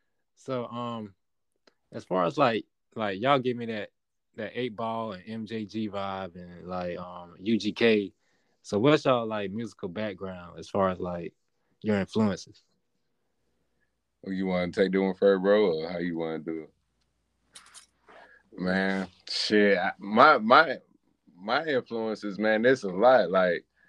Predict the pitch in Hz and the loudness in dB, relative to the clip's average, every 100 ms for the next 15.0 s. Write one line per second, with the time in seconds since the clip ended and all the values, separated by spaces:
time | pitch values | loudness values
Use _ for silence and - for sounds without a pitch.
0 | _ _ 104 101 98 90 - 71 98 107 | _ _ -2 0 0 -2 -4 -4 0 0
1 | 98 107 104 85 92 92 90 95 95 90 | 0 2 2 0 -2 -2 -2 -4 -4 -6
2 | - 92 90 90 85 76 82 92 95 98 | -8 -4 -2 -2 -2 -4 0 2 2 2
3 | 98 92 87 87 87 87 90 98 101 101 | 2 0 -2 -2 -4 -8 -2 0 2 0
4 | 98 101 95 101 98 98 101 - 95 95 | -2 -2 -2 -2 -2 -2 -4 0 4 4
5 | 92 90 _ - - - _ _ _ - | 2 -4 _ -14 -14 -18 _ _ _ -12
6 | - 85 - _ _ 92 113 - 104 95 | -8 -8 -8 _ _ 4 4 4 2 2
7 | 90 85 87 90 87 92 95 - 85 87 | 0 -4 -4 -2 -2 0 -2 -2 0 2
8 | 85 80 78 _ _ - 95 95 95 101 | 2 0 -6 _ _ -4 0 2 4 4
9 | 98 101 101 92 101 101 92 95 95 113 | 4 2 0 4 4 4 0 -4 -4 -8
10 | _ _ _ _ _ _ _ - 90 95 | _ _ _ _ _ _ _ -8 -4 0
11 | 92 90 87 - 95 95 98 82 95 107 | 0 -2 -6 -8 -6 -2 -2 2 4 6
12 | 85 95 95 101 104 110 113 104 95 95 | 4 0 2 4 8 8 8 6 0 -2
13 | 92 85 _ _ _ 92 101 95 92 - | -2 -6 _ _ _ -8 -6 -4 -6 -8
14 | - 104 98 90 90 92 90 104 95 - | -4 -2 -2 -2 -2 -2 0 -2 -4 -10